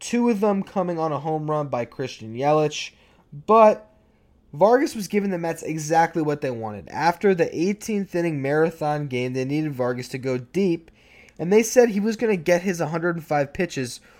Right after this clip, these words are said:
which is rare, as Vargas is usually pulled after he's gone through a lineup two times. That's, that's basically how they usually construct his starts, but in this situation, he was supposed to be pushed, and with fifty pitches through four innings,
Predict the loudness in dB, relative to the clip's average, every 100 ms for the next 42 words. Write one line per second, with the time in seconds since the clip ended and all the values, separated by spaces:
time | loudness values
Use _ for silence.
0 | _ 0 2 2 -2 0 2 4 4 4
1 | 2 -4 0 0 0 -4 -6 -6 -4 -2
2 | 0 -2 -2 2 2 2 -2 -10 _ _
3 | -4 -4 -4 -6 -6 -4 -4 -4 -6 -4
4 | -4 -4 -6 -10 -10 -10 -8 -10 -12 -16
5 | -16 -14 -14 -10 -10 0 0 0 -6 -2
6 | 2 2 0 _ _ _ -8 -4 -2 -2
7 | -2 -6 -8 -6 -6 -6 -12 -4 -2 -2
8 | -4 2 4 4 0 _ _ _ _ -10
9 | -2 -2 -2 -4 0 0 0 -4 -4 -4
10 | -6 -2 0 0 -2 -6 -6 -2 0 0
11 | -2 -16 _ _ -4 -2 0 -2 -4 -6
12 | -6 -6 -10 -10 -12 -10 -10 -8 -4 -2
13 | 0 -2 -4